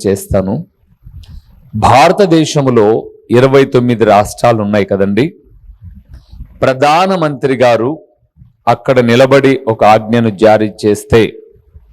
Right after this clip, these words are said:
రెండు వేల ఇరవై సంవత్సరంలో, ఇప్పుడు కాదులేండి, రెండు వేల ఇరవై సంవత్సరంలో "సబ్జనో లాక్‌డౌన్ కరో" అని అనగానే రాష్ట్రాలన్నీ, రాష్ట్రాలన్నీ, షాపులన్నీ,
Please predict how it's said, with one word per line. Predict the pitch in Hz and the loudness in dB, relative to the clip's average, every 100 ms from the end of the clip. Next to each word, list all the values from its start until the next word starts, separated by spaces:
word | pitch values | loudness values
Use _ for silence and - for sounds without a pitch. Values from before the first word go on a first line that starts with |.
| - - - - - | -20 -20 -20 -20 -4
రెండు | 120 127 | -2 2
వేల | 131 127 | 2 4
ఇరవై | 123 113 123 117 | 2 2 2 0
సంవత్సరంలో, | 113 113 113 - 110 104 95 - | 0 -2 -2 -4 -6 -2 -4 -4
ఇప్పుడు | 107 113 107 | -6 -4 0
కాదులేండి, | 110 107 101 107 170 | 0 0 -2 -4 -4
రెండు | 131 113 | -2 0
వేల | 117 117 | 2 4
ఇరవై | 110 107 107 | 2 2 -2
సంవత్సరంలో | - 104 98 - 101 95 - _ _ _ _ _ _ _ _ _ - | 0 -4 -4 -6 -4 -2 -4 _ _ _ _ _ _ _ _ _ -14
"సబ్జనో | - 147 139 117 170 170 170 | -2 -2 -2 -2 0 2 0
లాక్‌డౌన్ | 156 147 147 151 165 151 151 | 2 2 0 -2 -2 -2 0
కరో" | 147 170 185 135 - - - | 4 4 4 2 -2 -12 -4
అని | 127 131 | 0 2
అనగానే | 131 135 127 117 107 98 98 - _ _ _ - - _ - | 2 4 4 4 0 -2 -6 -10 _ _ _ -20 -20 _ -4
రాష్ట్రాలన్నీ, | 107 120 139 135 - 139 131 120 127 143 156 - - _ _ _ - _ 110 | 2 4 2 0 -4 2 4 2 2 0 0 -2 -20 _ _ _ -20 _ 0
రాష్ట్రాలన్నీ, | 117 127 - 139 127 123 123 135 135 - - | 2 2 -2 2 4 4 2 0 -2 -6 -16
షాపులన్నీ, | - 120 120 113 120 120 127 135 - | -2 2 2 2 0 0 0 -2 -4